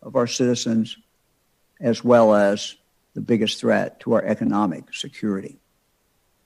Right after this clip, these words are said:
As your governor, I took an oath, and with that oath comes the responsibility that I have to do everything in my power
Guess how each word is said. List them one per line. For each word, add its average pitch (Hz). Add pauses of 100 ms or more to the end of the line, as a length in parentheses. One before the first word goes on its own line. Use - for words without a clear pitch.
(480)
As 123
your 143
governor, 139 (840)
I 120
took 156
an 143
oath, - (960)
and 117
with 135
that 135
oath 127 (200)
comes 120
the 117
responsibility 117 (280)
that 113
I 120
have 117
to 113
do 113
everything 117
in 110
my 110
power 104